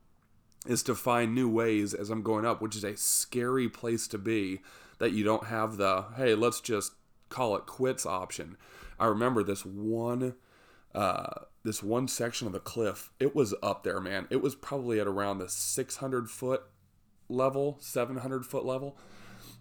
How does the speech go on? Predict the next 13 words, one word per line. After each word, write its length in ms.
And 440
I'm, 440
there's 260
a 80
gap 640
in 120
the 80
rock 600
that 200
goes 320
down 440
for 560
death 580